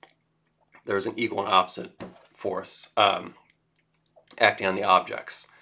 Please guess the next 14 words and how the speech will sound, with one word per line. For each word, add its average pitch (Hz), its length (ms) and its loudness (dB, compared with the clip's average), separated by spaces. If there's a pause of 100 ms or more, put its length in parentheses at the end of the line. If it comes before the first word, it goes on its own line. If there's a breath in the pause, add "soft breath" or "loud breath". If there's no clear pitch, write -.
(560 soft breath)
You - 80 -2
know, 101 60 4
I 101 80 4
think 110 200 0
one 104 220 2
thought 101 220 4
experiment 98 440 0
is 95 80 -6
something 101 220 -4
like, 95 320 0
take - 260 -8
two 127 200 2
electrons, 92 800 0 (400 soft breath)
and, 92 240 -8